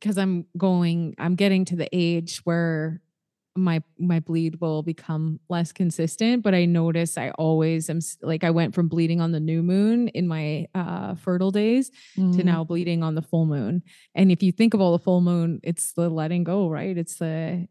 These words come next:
Speaker 1: uh, complete emptying of everything. So I think, I think I'm making my way into cronehood.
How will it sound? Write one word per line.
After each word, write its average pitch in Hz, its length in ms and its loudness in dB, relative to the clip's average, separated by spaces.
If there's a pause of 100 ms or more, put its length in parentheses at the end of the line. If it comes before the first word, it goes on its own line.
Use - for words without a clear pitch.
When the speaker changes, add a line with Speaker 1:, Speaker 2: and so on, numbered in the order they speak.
Speaker 1:
uh, 190 280 -10
complete 185 520 -2
emptying 160 520 -2
of 156 100 -6
everything. 170 560 -4
So 185 420 -12
I - 40 -20 (100)
think, 196 340 -4 (580)
I - 20 -18
think 285 320 0
I'm 285 340 2
making 262 400 0
my 240 160 2
way 240 600 2 (160)
into 214 640 2
cronehood. 160 960 0